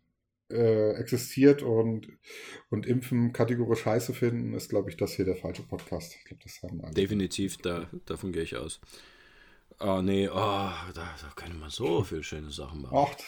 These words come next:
Speaker 1: werden wir, werden wir bestimmt.
Speaker 2: Ah, das, da, da, man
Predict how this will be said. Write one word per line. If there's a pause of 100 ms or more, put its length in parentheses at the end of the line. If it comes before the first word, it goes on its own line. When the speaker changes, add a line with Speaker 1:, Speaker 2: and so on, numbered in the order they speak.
(160)
Speaker 1:
werden
wir,
werden
wir
bestimmt. (580)
Speaker 2:
Ah,
das,
da,
da, (640)
man